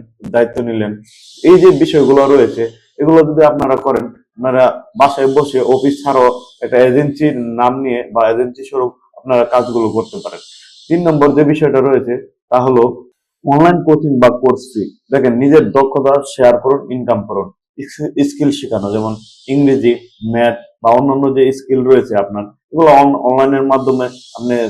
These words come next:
কোচিং করাতে পারেন। তার মাধ্যমে আপনার একটু, উম, আর্থিকভাবে আপনি সচ্ছল হবেন এবং আপনার ক্যারিয়ারটা অনেক ভালো হবে। তারপর চার নম্বর যে বিষয়টা রয়েছে তা হলো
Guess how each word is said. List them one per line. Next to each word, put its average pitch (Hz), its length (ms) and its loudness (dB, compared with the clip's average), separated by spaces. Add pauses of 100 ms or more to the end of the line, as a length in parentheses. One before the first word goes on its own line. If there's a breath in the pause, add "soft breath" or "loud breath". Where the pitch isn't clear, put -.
কোচিং 143 260 -2
করাতে 127 320 0
পারেন। 110 300 -4 (220)
তার 135 120 0
মাধ্যমে 143 460 0 (260)
আপনার 127 220 -4
একটু, 123 220 -2 (500)
উম, 101 260 -12 (100)
আর্থিকভাবে 139 520 0
আপনি 135 180 -4
সচ্ছল 139 420 -2
হবেন 139 200 -2 (280)
এবং 120 200 -2
আপনার 120 240 -2
ক্যারিয়ারটা 139 600 0 (160)
অনেক 117 280 -8
ভালো 107 220 0
হবে। 95 280 -16 (320)
তারপর 139 480 -2 (160)
চার 156 160 2
নম্বর 160 360 0
যে 151 100 2
বিষয়টা 139 420 0
রয়েছে 135 340 0 (260)
তা 135 120 2
হলো 131 200 4